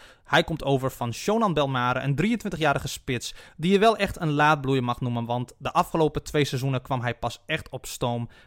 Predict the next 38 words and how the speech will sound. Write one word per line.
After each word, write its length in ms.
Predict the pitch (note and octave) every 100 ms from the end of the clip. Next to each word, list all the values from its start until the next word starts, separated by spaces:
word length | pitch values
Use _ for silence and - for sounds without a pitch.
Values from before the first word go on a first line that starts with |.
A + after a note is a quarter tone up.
| -
mocht 220 | E3+ -
daarom 280 | E3 D3+ D3
ook 140 | C#3
zijn 140 | -
debuut 200 | B2 B2+
maken 300 | B2+ A#2 A#2+
voor 120 | - A#2+
het 80 |
Japans 260 | A#2 C#3 A#2+
nationale 460 | A#2 - B2 A2 A2
team. 320 | - A#2 A2+ - - -
Werd 200 | D#3 G#3
op 120 | G3
het 100 | F#3
laatst 340 | G3 G#3+ -
ook 180 | F#3 -
opgeroepen 540 | G#3 - F#3+ F3 -
om 80 | D#3
naar 140 | C#3+ B2
Qatar 400 | C#3 - C#3 B2+
mee 200 | D#3 A3
te 120 | G#3
gaan 180 | G3 F3+
met 100 | E3+
het 80 |
Japans 240 | D#3+ - D#3
nationale 440 | D#3+ - D3+ C#3+
team, 320 | - E3 F#3
vanwege 500 | - C3+ B2 A#2+ G#2
de 100 | A#2+
blessure 500 | A2+ A#2 - C3 B2
van 460 | A2 - A#2+ A#2 A#2
Yuto 240 | C3+ D#3
Nakayama, 580 | C3+ B2 A#2 B2+ F#3 G3
ex-speler 460 | - C3 - B2+ A#2
van 160 | - A2
pec 180 | A#2
Zwolle. 420 | - - G3 G3+